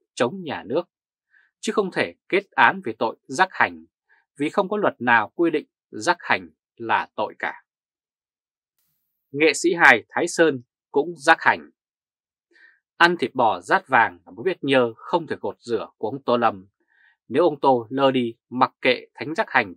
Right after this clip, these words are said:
Peter Lâm Bùi, thì có thể người dân đã không mặc định rằng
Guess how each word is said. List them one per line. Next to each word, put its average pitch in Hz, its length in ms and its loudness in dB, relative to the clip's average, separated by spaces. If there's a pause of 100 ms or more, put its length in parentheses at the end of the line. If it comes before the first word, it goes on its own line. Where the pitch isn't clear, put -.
(100)
Peter 147 280 0
Lâm 139 140 -2
Bùi, 107 300 -2 (440)
thì 165 100 0
có 202 140 0
thể 123 360 0
người 117 160 -8
dân 160 380 -6
đã 143 180 -2
không 165 220 0
mặc - 180 -4
định 113 260 -6
rằng 101 280 -2